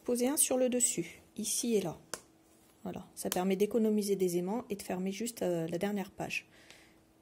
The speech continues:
Hop, voilà, comme ça, ça tient quand même. Ensuite, ici, on va fermer la page de la même façon avec un aimant ici et un aimant là. Voilà, sous la page de, sous le papier décor. Et ça ferme la page.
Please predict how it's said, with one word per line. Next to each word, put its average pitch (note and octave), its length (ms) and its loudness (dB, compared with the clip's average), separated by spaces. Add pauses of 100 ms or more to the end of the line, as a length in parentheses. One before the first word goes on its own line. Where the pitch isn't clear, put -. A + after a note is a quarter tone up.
(120)
Hop, A#3 120 -4 (460)
voilà, F3+ 300 -2
comme F#3 140 -6
ça, G#3 120 0
ça G3 140 2
tient F#3+ 160 -4
quand - 160 -8
même. D#3 260 -6 (1080)
Ensuite, A3 480 2
ici, D4+ 320 8 (840)
on A3 60 0
va G#3+ 100 8
fermer G#3+ 320 4
la G3 140 0
page G#3 200 2
de F#3+ 100 0
la F#3 100 2
même F3 240 -2
façon F3+ 340 0
avec B3+ 300 0
un G3 100 4
aimant G3+ 240 4
ici G3+ 440 2
et G3+ 120 4
un F3+ 140 0
aimant E3 240 -2
là. - 180 4 (1400)
Voilà, G3+ 380 0
sous - 260 -4
la F#3+ 100 2
page F3+ 280 -2
de, E3+ 320 4
sous G3+ 240 -4
le F3+ 180 2
papier F3+ 320 -4
décor. A#3+ 560 -2 (300)
Et B3+ 200 0 (120)
ça - 180 -6
ferme E3+ 440 0
la G3 100 -2
page. - 440 -10